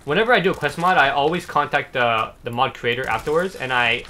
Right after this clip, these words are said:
send them the link to my video so that they can check it out. So that, 'cause I, I know mod creators like to see how people enjoy their mod, so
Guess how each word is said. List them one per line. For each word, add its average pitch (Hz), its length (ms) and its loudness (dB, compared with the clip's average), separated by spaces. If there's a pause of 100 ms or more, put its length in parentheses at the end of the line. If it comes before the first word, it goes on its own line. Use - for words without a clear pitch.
send 156 260 -4
them 156 80 -2
the 127 140 0
link 127 220 -2
to 127 100 -10
my 117 100 -2
video 113 280 -6
so 123 160 -8
that 110 80 -8
they 113 100 -8
can 110 160 -12
check 120 220 -8
it 107 80 -10
out. 107 180 -8 (480)
So 131 160 -8
that, 117 240 -2
'cause 160 160 -8
I, 170 120 0
I 175 100 0
know 220 160 2
mod 156 240 2
creators 185 280 -2
like 151 140 -4
to 135 80 -12
see 135 180 -6
how 127 140 2
people 123 260 -6
enjoy 113 300 -6
their 104 120 -8
mod, 101 280 -8
so 113 240 -12